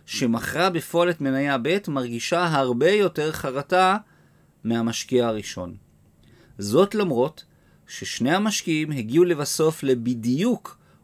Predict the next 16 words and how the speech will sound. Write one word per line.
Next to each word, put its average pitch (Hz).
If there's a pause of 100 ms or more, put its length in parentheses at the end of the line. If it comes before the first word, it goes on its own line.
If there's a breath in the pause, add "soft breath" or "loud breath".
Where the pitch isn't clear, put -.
(120)
אותה 143
תוצאה 165
פיננסית 160 (300 soft breath)
ולאותו 113
הרכב 143
מניות. 110 (840 soft breath)
נראה 123
כי 190
אנשים 165
חווים 151
הרבה 139
יותר 165
חרטה 165 (560 soft breath)
כאשר 120
הם 123
מבצעים 123